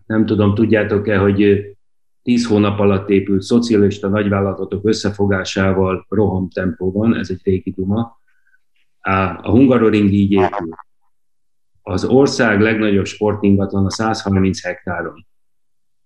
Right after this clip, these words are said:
Nyolcvan kilométer kerítésen van, amiből egy se felel meg a mostani követelményeknek, és hogyha összehasonlítom Sánkhájjal vagy Abu Dhabival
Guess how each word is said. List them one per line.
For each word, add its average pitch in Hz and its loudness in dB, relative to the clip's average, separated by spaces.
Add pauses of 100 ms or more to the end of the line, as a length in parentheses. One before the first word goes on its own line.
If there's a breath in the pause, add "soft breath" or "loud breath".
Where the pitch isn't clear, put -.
(100)
Nyolcvan 113 0
kilométer 104 2
kerítésen 95 -2
van, 107 2
amiből 101 0 (100)
egy - -2
se 101 0
felel 92 0
meg 92 -6
a 98 -6
mostani 95 0 (200)
követelményeknek, 95 0 (240)
és - -20
hogyha 98 -2
összehasonlítom 101 2
Sánkhájjal 98 -2
vagy 92 -4
Abu 104 0
Dhabival 101 -2